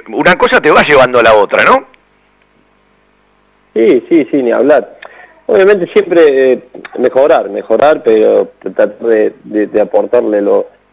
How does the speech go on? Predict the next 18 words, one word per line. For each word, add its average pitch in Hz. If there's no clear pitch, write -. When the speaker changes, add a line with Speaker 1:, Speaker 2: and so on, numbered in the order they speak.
Speaker 2:
lo 104
mejor 110
de, 107
de 104
uno 113
a, 95
al 104
equipo. 107
Eh, 90
creo 101
que 98
más 104
allá 101
de, 98
de 113
lo 120
personal, 139
eh, 101